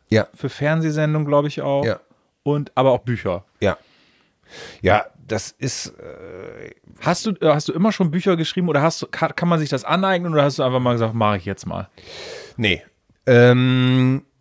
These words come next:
Speaker 1: ich war Künstler und hab sicherlich meine Texte selber geschrieben, damals mit Obel.
Speaker 2: Ja.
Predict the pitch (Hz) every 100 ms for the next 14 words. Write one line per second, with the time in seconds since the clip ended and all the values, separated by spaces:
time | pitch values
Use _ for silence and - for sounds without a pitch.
0 | _ - 120 98 104 110 117 107 _ _
1 | - - 139 147 - 135 127 101 110 95
2 | 110 160 139 131 117 117 - 135 - 123
3 | 101 110 123 110 104 - 107 98 113 110
4 | 101 101 107 - 104 - 104 101 120 143
5 | - 104